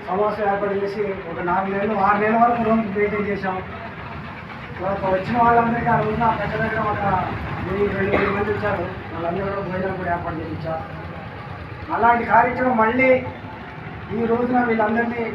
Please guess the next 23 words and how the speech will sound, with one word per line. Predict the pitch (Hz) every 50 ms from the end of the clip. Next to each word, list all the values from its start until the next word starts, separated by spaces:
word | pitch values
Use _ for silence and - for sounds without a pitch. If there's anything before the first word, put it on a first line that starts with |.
| - - 208
చూస్తా | 220 214 - 226
ఉంటే | 226 226 214 220
నాకు | 214 214 214 -
హ్యాపీ | - 190 - - 214
అనిపిస్తుంది, | 208 208 202 196 196 - - 196 196 190 196 202 196 - - - - - - - - - - - - - -
సంతోషం | 175 - - 208 202 180 196
అనిపిస్తుంది. | 196 190 180 190 185 185 190 185 180 185 185 185 185 180 - - - - - - - - - - - - - - 180
వయసు | 208 220 214 233
వచ్చే | 233 233 233 240 240
నాకు | 226 220 214 - 196
డెబ్బై | 185 185 185 202 202 -
సంవత్సరాలు. | 190 196 196 196 202 208 202 202 190 190 190 - - - - - - - - - - - - - - - - - - - - - - - 160 180
నేను | 208 220 220 220 220 214 208 202 190 - - - - - - - - - - - - - - - 175
ముప్పై | 185 - 226 226 226
ఐదు, | 233 233 233 226
నలభై | 226 226 226 226 226 220
సంవత్సరాలు | 220 214 226 226 226 226 220 220
ఉన్నప్పుడే | 220 226 226 - 233 226 226 214 196 196 - - - - - - - - - - - 170 185
ఈ | 185
కార్యక్రమం | 180 165 160 208 208 208 220 214
చేపట్టడం | 208 180 - 208 202 196 208 202 196 202
చేయడం | 202 - - - - 208 208 202
జరిగింది. | 208 208 214 220 220 220 233 240